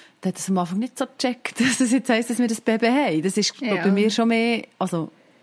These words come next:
Speaker 1: also sehr akut angekommen. Und,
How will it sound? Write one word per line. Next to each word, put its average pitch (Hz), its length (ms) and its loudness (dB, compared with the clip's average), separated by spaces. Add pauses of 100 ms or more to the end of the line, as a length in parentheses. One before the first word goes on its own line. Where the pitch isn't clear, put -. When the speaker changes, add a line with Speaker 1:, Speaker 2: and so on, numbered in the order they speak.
(640)
Speaker 1:
also 175 180 -4
sehr 214 240 0
akut - 460 -4
angekommen. 190 640 0
Und, 180 180 -2